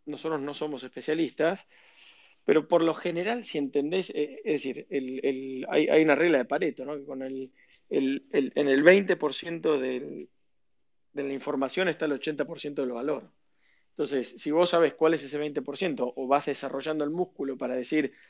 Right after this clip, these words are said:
"Esto es lo que yo tengo que entender para entender el ochenta por ciento de, de este mercado.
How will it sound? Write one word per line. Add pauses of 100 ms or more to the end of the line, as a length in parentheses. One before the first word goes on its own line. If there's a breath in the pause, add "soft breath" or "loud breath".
(200 soft breath)
"Esto
es
lo
que
yo
tengo
que
entender
para
entender
el
ochenta
por
ciento
de, (500 soft breath)
de
este
mercado.